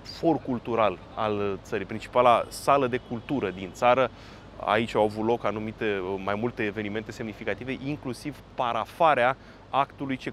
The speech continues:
consfințea formarea României Mari. Aici s-a semnat actul final care consfințea alipirea tuturor provinciilor la regatul României după primul război mondial, opera regelui Ferdinand, reginei Maria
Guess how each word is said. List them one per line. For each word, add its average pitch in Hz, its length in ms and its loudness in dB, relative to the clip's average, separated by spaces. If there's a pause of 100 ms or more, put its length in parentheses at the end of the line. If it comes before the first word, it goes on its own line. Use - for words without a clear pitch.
consfințea 131 560 -2
formarea 127 440 0
României 120 400 -2
Mari. 107 280 -2
Aici 107 200 -2
s-a 113 140 -4
semnat 110 600 -4 (220)
actul 117 300 -2
final 113 340 -2
care 107 340 2
consfințea 120 500 -4
alipirea 113 560 -2 (300)
tuturor 110 400 -2
provinciilor 110 760 -4 (280)
la 107 400 2 (100)
regatul 107 400 -2
României 101 560 -8 (260)
după 117 240 -2
primul 117 320 -4
război 113 320 -6
mondial, 104 580 -2
opera 98 540 0
regelui 107 300 -6
Ferdinand, 98 540 -6
reginei 101 280 -8
Maria 98 400 -4